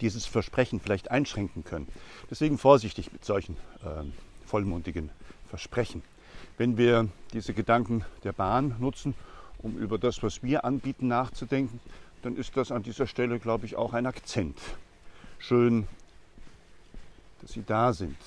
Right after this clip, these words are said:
Jesus wird im heutigen Evangelium davon sprechen: "Kommt her, die ihr mühselig und beladen seid,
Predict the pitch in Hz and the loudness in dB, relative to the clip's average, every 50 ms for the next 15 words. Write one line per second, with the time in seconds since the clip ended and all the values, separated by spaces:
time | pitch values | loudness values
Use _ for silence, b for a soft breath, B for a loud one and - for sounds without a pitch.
0 | - - 117 131 135 - 139 - 127 135 - 127 117 113 123 123 - 131 120 123 | -8 -2 -2 -2 0 -2 -2 0 0 0 2 2 4 4 4 4 2 0 0 0
1 | 127 113 - 127 120 101 107 117 123 127 131 131 127 131 123 - - 131 120 - | 0 0 0 0 0 0 2 0 0 0 0 0 0 0 0 0 -2 -4 -4 -4
2 | - - 135 117 - 139 123 - 117 104 95 - - 113 127 143 139 110 101 104 | -4 -4 -6 -2 -2 -2 -2 -2 -4 -4 -4 -2 0 2 4 4 4 4 2 2
3 | 101 101 107 113 123 120 101 110 113 110 98 104 - 104 87 - - 104 95 101 | 2 2 2 0 -2 -2 0 0 0 0 0 -2 -4 -6 -6 -6 -4 -2 0 2
4 | 101 110 110 110 98 110 110 101 | 2 0 0 0 0 2 2 2